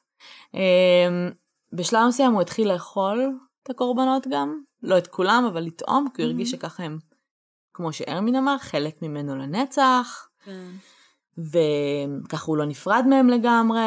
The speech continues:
Speaker 1: וזה ש-, גם שליטה מאוד מאוד גדולה. וכדי ליצור את הבן זוג המושלם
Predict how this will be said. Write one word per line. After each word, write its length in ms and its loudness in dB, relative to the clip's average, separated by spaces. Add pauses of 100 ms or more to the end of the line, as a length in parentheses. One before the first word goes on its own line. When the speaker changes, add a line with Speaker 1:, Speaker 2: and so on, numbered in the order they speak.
Speaker 1:
וזה 200 -8
ש-, 220 -6
גם 360 2
שליטה 460 -2
מאוד 260 0
מאוד 240 -4
גדולה. 400 0 (1200)
וכדי 720 -2
ליצור 340 2
את 80 -4
הבן 200 -2
זוג 200 -2
המושלם 720 -2